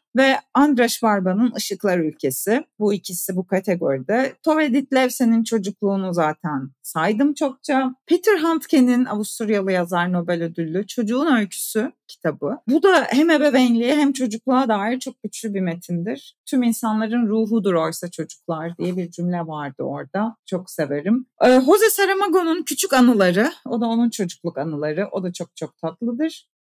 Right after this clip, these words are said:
Ve son olarak da şöyle bağlayayım. Svetlana Alexiyevich'in,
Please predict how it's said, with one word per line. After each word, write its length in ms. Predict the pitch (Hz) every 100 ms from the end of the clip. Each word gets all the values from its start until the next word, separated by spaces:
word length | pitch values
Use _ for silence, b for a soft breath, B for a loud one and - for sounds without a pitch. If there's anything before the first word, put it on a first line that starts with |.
| -
Ve 180 | 269 339
son 260 | - 381 370
olarak 560 | 247 190 180 180 -
da 260 | 294 320 330 _ -
şöyle 540 | - 233 214 170 - 190
bağlayayım. 600 | 160 151 151 160 254 254
Svetlana 540 | - 277 285 370 403
Alexiyevich'in, 1080 | 330 262 262 - 294 277 220 - 208 262 381